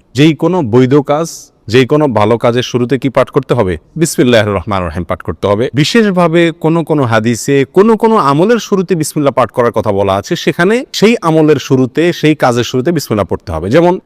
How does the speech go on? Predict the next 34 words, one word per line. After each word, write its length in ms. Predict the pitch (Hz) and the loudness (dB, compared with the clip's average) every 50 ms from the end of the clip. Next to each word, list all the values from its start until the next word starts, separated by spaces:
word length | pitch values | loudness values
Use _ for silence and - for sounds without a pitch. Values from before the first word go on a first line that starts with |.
| _ _ | _ _
খাবার 340 | - - 160 151 175 190 175 | -2 0 2 2 4 2 2
শুরুতে, 500 | - - 170 156 151 139 - 156 180 226 _ _ _ _ _ _ | 0 0 0 0 0 0 -2 -2 -4 -4 _ _ _ _ _ _
খাবারের 360 | - 131 123 131 151 185 175 | -2 0 2 4 4 4 2
শুরুতে 480 | - - 160 135 127 - - 156 254 349 _ _ _ _ _ _ _ | 2 2 2 2 2 2 0 0 0 0 _ _ _ _ _ _ _
বিসমিল্লাহ 400 | 143 151 147 - - 180 175 165 | -4 -4 -2 0 0 2 2 2
পাঠ 180 | - 160 143 - | 2 0 -2 0
করতে 260 | - 143 110 - 120 | -2 -2 0 0 -2
হবে, 220 | 101 101 101 117 - _ _ _ - _ - | 0 0 -2 -2 -6 _ _ _ -20 _ -2
মসজিদে 400 | 120 147 160 - - - 190 226 | 0 0 0 0 0 0 0 0
প্রবেশের 340 | 233 226 190 165 156 143 165 | 2 2 2 2 4 2 0
সময় 380 | 151 - - 139 147 170 220 - _ - | -2 0 0 0 2 2 0 -4 _ -2
বিসমিল্লাহ 380 | 139 131 - 185 175 170 160 | -2 0 2 2 4 4 4
পাঠ 180 | - 147 127 - | 2 0 -2 0
করতে 280 | - 135 123 - - 104 | -2 -4 -4 -2 -4 -2
হবে, 240 | 98 98 107 135 - _ _ | -2 0 -2 -2 -6 _ _
বাসায় 380 | 107 123 123 - - 185 185 180 | -2 0 0 0 2 0 2 2
ঢোকার 220 | 147 139 131 151 | 2 2 2 0
সময় 400 | 135 - - 139 147 160 202 262 - _ _ _ _ - | -2 0 -2 -2 0 0 -2 -4 -6 _ _ _ _ -4
বিসমিল্লাহ 380 | 117 135 - - 175 170 151 | -4 -4 0 2 2 2 4
পাঠ 160 | 135 139 120 - | 2 0 -2 -2
করতে 260 | - 123 - - 113 | -6 -8 -4 -2 0
হবে, 220 | 101 107 117 131 - _ _ _ _ _ - | 0 0 -2 -4 -8 _ _ _ _ _ -2
বাসা 260 | 107 117 - - 135 | -2 -2 0 -2 -2
থেকে 340 | 127 151 139 - 214 254 339 _ _ _ _ _ _ 98 | -2 -2 0 0 0 0 0 _ _ _ _ _ _ 0
বের 220 | 98 131 160 170 | 2 2 4 4
হওয়ার 160 | 170 180 180 | 4 2 2
সময়ও 520 | - - - 143 135 143 165 190 214 233 240 | 0 0 -2 -2 0 0 -2 -2 -2 -4 -4
কি 140 | _ - 170 | _ -10 -2
করতে 260 | - 180 - _ 180 | -2 -2 0 _ 0
হবে? 260 | 165 156 127 101 78 _ _ _ _ _ - | 0 2 0 0 -2 _ _ _ _ _ -6
বিসমিল্লাহ 500 | 113 113 - - 127 120 117 123 135 151 | -6 -6 -4 -4 -2 0 2 2 2 2
পাঠ 340 | _ 139 135 165 202 _ - _ _ | _ 0 0 0 0 _ -12 _ _
করতে 260 | - 113 - _ - | -8 -8 -8 _ -12
হবে। 180 | 78 78 73 - | -12 -12 -14 -18